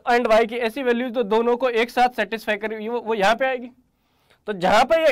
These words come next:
इंटरसेक्ट करेंगी, क्या करेंगे बेटा, जहाँ पे ये इंटरसेक्ट करेंगी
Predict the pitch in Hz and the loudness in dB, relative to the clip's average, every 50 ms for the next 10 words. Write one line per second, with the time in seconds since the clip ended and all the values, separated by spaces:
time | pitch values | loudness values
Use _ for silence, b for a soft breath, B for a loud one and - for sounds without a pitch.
0 | 277 262 240 247 226 - 302 311 294 302 294 285 294 - 262 220 196 185 165 143 | 0 0 -4 -4 0 2 0 2 2 2 0 0 -2 -4 -2 -2 -2 -2 -6 -8
1 | 131 131 _ _ _ _ _ _ _ _ _ - - b b b b b b b | -12 -16 _ _ _ _ _ _ _ _ _ -20 -20 b b b b b b b
2 | b b b _ 214 233 240 254 262 269 285 285 277 269 247 294 311 311 302 - | b b b _ 2 2 2 4 2 2 2 2 2 2 4 4 4 2 2 -4
3 | _ _ _ _ b b b b b b _ - 156 190 196 220 269 262 294 302 | _ _ _ _ b b b b b b _ -6 0 2 4 4 4 2 2 0
4 | 302 254 247 233 233 226 285 285 294 294 294 269 277 - - 226 208 202 208 214 | 0 0 0 -2 -2 2 2 2 2 4 0 0 0 0 0 0 2 2 0 -2
5 | 247 | -4